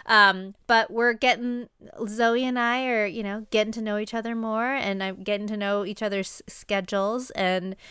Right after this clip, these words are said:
Matt's been really amazing and, um, helping me out. So yeah, uh, we've, uh, figured out a little bit of, you know, timing for me to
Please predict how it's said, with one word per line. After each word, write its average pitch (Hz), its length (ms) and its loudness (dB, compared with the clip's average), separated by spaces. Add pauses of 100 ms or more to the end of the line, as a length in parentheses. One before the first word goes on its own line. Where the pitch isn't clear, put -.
(180)
Matt's 190 280 0
been 208 280 -2
really 202 280 2
amazing 196 560 0
and, 175 240 -6 (340)
um, 165 520 -2
helping 190 440 -4
me 190 140 -2
out. 180 260 0
So 180 480 0
yeah, 294 280 4 (340)
uh, 185 360 2
we've, 208 360 -4
uh, 214 160 -2
figured 277 340 -4
out 269 220 2
a 254 80 0
little 247 200 -2
bit 247 200 -2
of, 240 340 -2 (340)
you 247 120 -4
know, 214 300 0 (520)
timing 220 540 -2
for 233 120 -6
me 208 200 -2
to 214 180 0